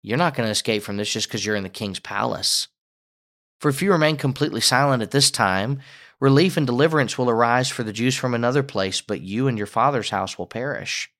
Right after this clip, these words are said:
We often talk about how God is not seen in the book of Esther.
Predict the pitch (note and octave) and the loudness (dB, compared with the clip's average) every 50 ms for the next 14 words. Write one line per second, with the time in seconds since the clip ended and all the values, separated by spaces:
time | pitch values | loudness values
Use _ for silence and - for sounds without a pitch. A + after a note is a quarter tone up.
0 | _ _ _ _ _ _ _ _ _ _ _ _ _ _ _ _ _ _ _ _ | _ _ _ _ _ _ _ _ _ _ _ _ _ _ _ _ _ _ _ _
1 | _ _ - C#3 E3 F3 F3 F#3 F#3 - F3 C#3+ D3+ D3+ D3+ D#3 C#3+ C#3+ C3 B2 | _ _ -2 2 4 6 6 6 4 2 -2 2 2 2 2 2 2 2 4 4
2 | B2+ A#2+ G#2 F#2+ G2+ A2 A2+ B2 B2 A#2 A2 G#2+ A#2+ A2+ G2+ D#2+ - - B2 B2 | 2 0 0 2 2 4 4 6 4 2 0 0 0 0 0 2 0 0 0 -2
3 | A#2+ B2 A#2 A2+ A2 G#2+ G2+ G#2+ B2 B2 - G2+ A2 A2 A#2 - - - C#3+ C3+ | -2 -4 -4 -4 -6 -4 -2 -2 0 0 0 2 2 2 2 0 -4 -2 -2 -2
4 | C3+ C3+ - | -2 -4 -8